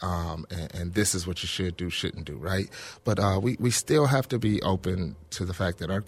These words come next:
they're, they're individuals, they're children. They, they, they have their privacy and they want that.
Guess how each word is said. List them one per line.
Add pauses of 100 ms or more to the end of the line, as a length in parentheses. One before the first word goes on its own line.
(140)
they're,
they're
individuals,
they're
children.
They,
they,
they
have
their
privacy (340)
and
they
want
that.